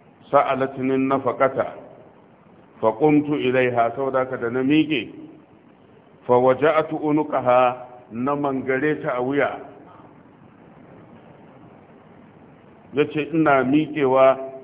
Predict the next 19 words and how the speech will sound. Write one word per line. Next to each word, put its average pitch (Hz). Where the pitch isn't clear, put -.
na 117
bugo 160
ta 143
a 139
wuya, 151
sai 147
manzon 131
Allah 131
ya 117
fashe 123
da 107
dariya. 101
Dama 127
abin 123
da 120
sai 117
zan 113
ke 113
bukata 101